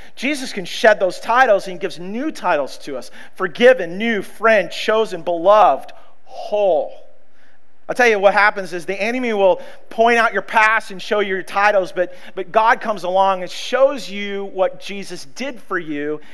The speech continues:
and for the future that you have. So shedding those labels and letting them go.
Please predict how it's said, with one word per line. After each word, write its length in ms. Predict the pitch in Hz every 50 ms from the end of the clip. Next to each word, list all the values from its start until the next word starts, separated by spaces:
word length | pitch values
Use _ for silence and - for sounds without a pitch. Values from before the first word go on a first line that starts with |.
| -
and 140 | - 165 165
for 140 | - 170 160
the 80 | 156 160
future 720 | - - 202 214 214 208 - - 170 160 160 151 139 - - - - - -
that 120 | 156 -
you 120 | 165 156 143
have. 500 | 143 156 151 143 131 120 107 - - - - - - - - - - - - - - -
So 140 | - 175 - - - - - - - - -
shedding 580 | - - - - - - 226 196 196 226 233 220
those 220 | 208 202 190 -
labels 480 | 147 156 165 170 170 151 147 139 135 147
and 80 | 147
letting 280 | 143 160 170 170 160 160
them 140 | 151 139 135
go. 400 | 151 151 151 156 147 131 123